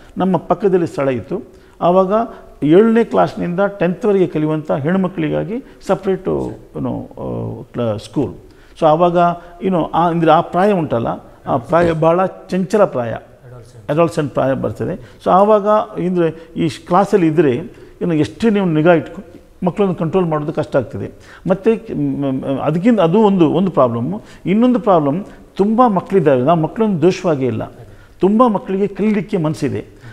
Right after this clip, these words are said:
Speaker 1: ಅವರಿಗೆ ಇಂಥ ಒಂದು ಪೂರಕವಾದ ವಾತಾವರಣ ಸಿಗುವುದಿಲ್ಲ. ಈ ಡಿಸ್ಟರ್ಬೆನ್ಸ್ ಇರ್ತದೆ, ಡಿಸ್ಟ್ರಾಕ್ಷನ್ ಇರ್ತದೆ. ಅದನ್ನು ನಾವು ಬೇರೆ ಕಡೆ, ಎರಡು ಕಡೆ ಮಾಡಿದ್ರಿಂದಾಗಿ, ಏನು, ನನಗೆ ಖಂಡಿತ ಆ ಒಂದು ಹೋಪ್ಸ್ ಇದೆ. ಈ ಮಕ್ಕಳು ಸಹ ಉತ್ತಮ ಪ್ರಜೆ ಆಗ್ತಾರೆ,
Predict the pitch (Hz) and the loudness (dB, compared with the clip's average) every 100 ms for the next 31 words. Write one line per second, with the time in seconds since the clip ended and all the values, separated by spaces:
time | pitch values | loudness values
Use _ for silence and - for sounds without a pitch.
0 | - 202 226 202 202 196 233 220 214 196 | -2 2 2 0 -2 0 0 0 2 2
1 | 180 - 233 233 226 196 175 165 170 175 | 2 2 2 2 2 0 2 0 0 -2
2 | 156 - 139 117 104 113 - - - - | -2 -6 -6 -6 -8 -12 -16 -20 -12 -4
3 | 170 185 220 185 165 139 131 120 127 - | 0 2 4 2 0 -4 -4 -4 -4 -8
4 | - - 180 - 226 - 208 151 117 120 | -14 -2 -2 2 0 0 -2 -2 -4 -6
5 | 113 - - - - 175 185 254 226 208 | -6 -10 -20 -20 -2 2 4 2 2 2
6 | 226 254 - 139 190 220 190 160 160 190 | 0 -2 -4 2 4 4 0 -2 0 2
7 | 190 180 160 147 170 165 156 131 107 156 | 0 0 -2 -2 -2 -2 -4 -4 -4 -8
8 | 269 - - - 196 160 175 175 170 190 | -10 -20 -20 -6 -4 -2 -2 -2 -2 -4
9 | 180 208 190 - - - 156 147 147 139 | 0 0 0 -6 -14 0 2 2 0 2
10 | 190 - 135 147 311 - - - 147 147 | 2 0 -4 -4 -6 -14 -20 -4 0 0
11 | 147 139 139 226 226 233 165 202 185 - | 0 -2 2 0 4 4 2 0 -2 -2
12 | 151 160 135 110 117 135 214 | 2 4 2 0 -4 -4 -8